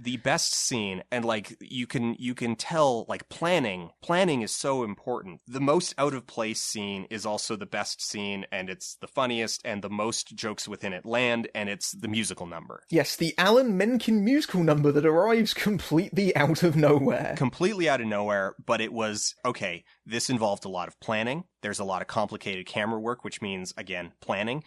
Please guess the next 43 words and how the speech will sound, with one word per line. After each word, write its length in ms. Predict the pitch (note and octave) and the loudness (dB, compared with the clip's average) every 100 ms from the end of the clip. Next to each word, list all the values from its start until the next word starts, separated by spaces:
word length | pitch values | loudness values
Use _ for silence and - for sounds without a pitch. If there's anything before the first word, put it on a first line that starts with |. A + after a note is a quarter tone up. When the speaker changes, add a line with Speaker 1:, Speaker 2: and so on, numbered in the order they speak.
| _ G#2 | _ -6
Speaker 1:
They 100 | G2 | -4
had 160 | G2 | -4
to 80 | F#2+ | -6
write 220 | F#2 F2+ | -8 -8
the 80 | F2+ | -8
song, 340 | - F#2+ A2 | -4 -2 -4
so 320 | C3+ - F2 - | -6 -8 -8 -12
planning. 460 | - F#2+ F#2+ A#2+ E3 - - | -10 -6 -4 -6 -8 -14 -6
They 120 | G2 | -2
had 180 | F#2+ - | -2 -4
to 80 | F#2 | -8
have 160 | F2 | -8
playback 460 | - G2+ F#2+ F#2 G2 | -6 -4 -4 -4 -4
on 120 | F2 | -6
set, 360 | - B2+ - - | -4 -4 -4 -6
so 260 | G#2 F2+ | -6 -8
planning. 500 | - - A2 C#3 F#3 - A#2+ | -8 -4 -2 -2 -4 -4 2
And 240 | A2+ A2 | 2 2
the 80 | A#2 | -4
planning 440 | - C#3 C3+ C#3 | 0 2 4 2
shows 320 | - D3 C3+ | 2 2 2
off, 240 | F#3+ A#2 - | 2 2 -2
'cause 160 | A2+ | -6
it's 120 | A2 A#2 | -4 -4
like, 160 | G#2 - | -4 0
oh, 360 | F3 G#2 F#2 - _ - | 2 2 -4 -14 _ -2
they 180 | B2 - | 0 4
actually 460 | A#2+ - - C#3 | 4 4 0 -2
thought 300 | - D3 F#3 | 0 0 0
about 280 | C3+ G#2+ G2 | 0 -2 -2
this 360 | G#2+ - - - - | -2 -2 -4 -12 -8
more 640 | A#2 A#2 C3 D3+ D3+ C#3+ - | -2 0 2 2 0 -2 -4
than 220 | B2 A#2 | -2 -2
fifteen 720 | - - D3 - - C#3 B2 | -4 -6 -6 -4 0 2 2
minutes 320 | C#3+ E3+ - | 2 0 -2
before 400 | - A#2 - G#2 | -8 -10 -6 -6
the 80 | G2 | -6
cameras 560 | - E3+ G#3 A3 B2 F#2+ | -8 -4 -2 -2 -4 -6
rolled. 500 | F#2+ F2+ E2+ F2+ B2+ - | -8 -8 -8 -12 -12 -4
So 720 | - - A#2 A2+ A2+ A2+ - _ | 0 4 4 4 2 -2 -8 _
there's 340 | B2 A#2+ B2 - - | -6 0 0 0 0
actual 720 | A2+ B2+ - - D3+ D3 D3+ | 2 2 0 -2 -2 -2 -4
jokes 720 | C#3 - F#2 A#2+ - - - | -6 -6 -4 -6 -4 -2 -2